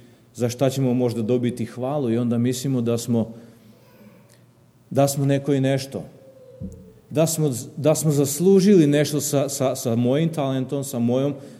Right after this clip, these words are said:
sa mojom, a, sa mojom moći, sa mojim radom. Ali ljubazni Gospod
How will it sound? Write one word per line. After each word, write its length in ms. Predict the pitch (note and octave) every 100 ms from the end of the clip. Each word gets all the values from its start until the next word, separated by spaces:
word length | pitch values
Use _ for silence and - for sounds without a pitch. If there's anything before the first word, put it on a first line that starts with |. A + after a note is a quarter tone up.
| -
sa 180 | -
mojom, 380 | B2 B2 C#3 D3 - -
a, 360 | A2+ G2+ F#2+ - - - - _ _ _ _ _ _ - -
sa 180 | - B2
mojom 280 | B2+ C#3+ C#3
moći, 280 | C#3 C#3
sa 160 | C3+ C3
mojim 340 | B2 C3 B2+
radom. 460 | B2 C3+ C#3+ C#3 E2 - - - - _ _ _ _ _ _ _ _ _ _ _ _ _ _ _ _ _ _ _ _ _ _ _ _ _ _ _ _ _ -
Ali 200 | A#2+ B2
ljubazni 460 | C3+ B2+ B2 B2
Gospod 640 | A2+ B2 B2 A#2+ G2 -